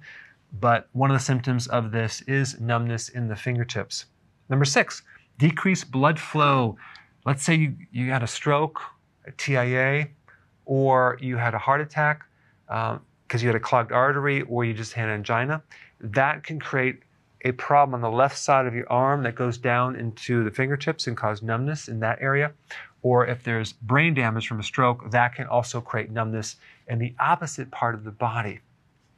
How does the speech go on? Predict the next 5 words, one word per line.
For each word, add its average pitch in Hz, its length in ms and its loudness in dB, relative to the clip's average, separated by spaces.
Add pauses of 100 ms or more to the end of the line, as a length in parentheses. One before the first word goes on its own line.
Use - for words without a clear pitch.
(540)
Number 120 140 0
seven, 151 540 0 (200)
B 160 200 4
twelve 135 420 2
deficiency. 143 800 -4